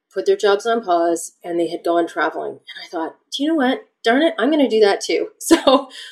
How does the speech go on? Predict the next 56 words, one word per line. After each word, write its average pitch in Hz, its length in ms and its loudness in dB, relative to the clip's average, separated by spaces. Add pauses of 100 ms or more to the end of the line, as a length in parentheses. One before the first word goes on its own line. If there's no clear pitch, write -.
(220)
we're 240 100 6
not 349 140 4
going 370 200 8
as 247 120 2
for 233 160 6
as 214 120 10
long 190 440 6
as, 190 160 2
you 190 80 4
know, 175 120 4
I'd 170 100 6
love 175 300 6
to 185 100 -6
go. 165 260 6
We, 180 440 0
we 202 80 2
live 190 180 6
in 190 80 2
an 185 140 6
expensive 180 460 -2
city. 165 440 6
It's - 140 -6
hard 175 220 4
to 160 280 2
save 175 240 0
money 175 260 -2
here, 165 280 -2
but 165 180 -2
we've 202 140 6
been 190 160 2
thinking 208 240 4
about 185 180 0
this 180 160 -6
for 180 120 -4
years, 175 460 2
and 165 220 -6
we're 165 140 -4
like, 156 180 -4
"We 208 140 -4
can 370 100 -2
do 254 160 -4
two 202 220 -2
months. 156 400 -4 (160)
Our 185 100 -2
jobs 180 360 2
will 180 120 -2
hold 170 260 -4
for 156 140 -2
us." 156 320 -4 (480)
And 185 140 -8
thankfully 165 380 0
they 156 160 4
are. 151 380 -2 (520)
So 185 340 2
we 202 220 4
decided 180 640 2